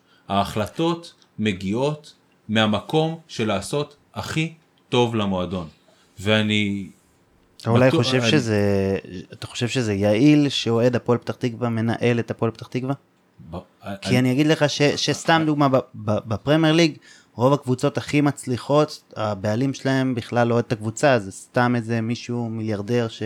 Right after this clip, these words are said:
Speaker 2: משום מקום.
Speaker 1: שוב, הפ-,
Speaker 2: שאלה אם יש לזה, יש לזה, זה, זה לא פרובלמטי.
Speaker 1: ב-, ב-, בעולם שאנחנו, אה, חיים בו היום, ו-, ואני מסתכל על המציאות שלנו היום, שוב אני אומר, היום לא היה אף אחד שהוא לא אוהד הפועל פתח תקווה שהסכים לקחת את המועדון.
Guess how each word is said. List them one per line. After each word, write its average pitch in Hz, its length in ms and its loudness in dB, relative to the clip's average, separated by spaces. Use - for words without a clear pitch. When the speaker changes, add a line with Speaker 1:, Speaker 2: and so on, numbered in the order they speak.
Speaker 2:
משום 117 320 -4
מקום. 104 240 -4
Speaker 1:
שוב, 147 300 -2
הפ-, - 200 -12
Speaker 2:
שאלה 156 240 2
אם 180 60 2
יש 175 160 2
לזה, 170 540 4
יש 143 200 -4
לזה, 147 220 0
זה, 123 240 -4
זה 120 100 0
לא 135 60 2
פרובלמטי. 127 640 -2
Speaker 1:
ב-, 98 160 0
ב-, 87 180 -2
בעולם 95 460 -2
שאנחנו, 95 880 -4
אה, 78 340 -10
חיים 101 280 -6
בו 98 100 -2
היום, 117 300 -4
ו-, 98 60 -8
ואני 95 140 -8
מסתכל 107 280 -8
על 139 120 0
המציאות 127 340 -8
שלנו 110 260 -6
היום, 110 240 -4
שוב 131 220 -8
אני 113 120 -8
אומר, 85 140 -12
היום 135 360 -4
לא 120 300 -2
היה 123 240 -2
אף 143 220 -2
אחד 113 260 -4
שהוא 107 160 -4
לא 113 60 -2
אוהד 113 160 0
הפועל 104 220 -6
פתח 107 160 -14
תקווה 160 240 -8
שהסכים 113 260 -8
לקחת 110 220 -10
את 98 100 -14
המועדון. 85 360 -10